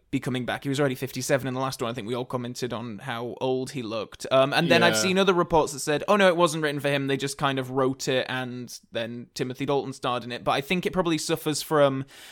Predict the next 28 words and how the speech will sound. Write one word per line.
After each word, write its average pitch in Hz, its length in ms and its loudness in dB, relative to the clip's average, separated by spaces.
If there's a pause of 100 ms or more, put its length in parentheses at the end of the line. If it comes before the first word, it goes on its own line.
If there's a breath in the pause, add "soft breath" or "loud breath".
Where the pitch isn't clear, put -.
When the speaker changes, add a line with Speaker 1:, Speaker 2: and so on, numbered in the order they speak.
(140 loud breath)
Speaker 1:
after 175 240 -2
you 170 100 2
come 170 220 2
off - 140 0
of 139 200 -2
Roger 147 280 4
Moore, 139 220 2
who'd 143 200 -2
been 135 260 2
doing 135 260 0
it - 100 -6
for, 156 100 -4
what, 135 180 0
like, 131 180 -4
thirteen, 175 480 0
fourteen 180 560 2
years? 196 500 0 (320 loud breath)
Even 214 220 4
if 208 100 2
you 196 100 2
don't 190 200 6
write 175 260 2
the 143 80 -2
film 160 320 2
for 143 280 4
Speaker 2:
Jesus. - 20 -2
Speaker 1:
him, 127 380 4 (280)
he, 180 220 2